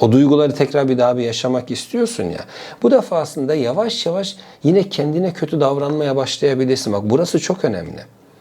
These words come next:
Buraya çok dikkat etmelisin. Çünkü burada bir noktadan sonra o sevinç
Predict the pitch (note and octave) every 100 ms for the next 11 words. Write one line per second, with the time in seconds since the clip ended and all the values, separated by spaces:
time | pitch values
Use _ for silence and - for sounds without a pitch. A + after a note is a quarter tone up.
0 | _ A#2 E3 A#3 A#3 A3 G#3 E3 C#3 B2
1 | - G#2+ G2 - F#2 E3 D3+ G#2+ E3 B3+
2 | F#3 F3+ B3 - - _ A#2 D3+ A#3 G#3
3 | - A2 G#2 G#2 - G2 F#2+ A2+ G3+ -
4 | _ - E3 - F3 F#3+ E3+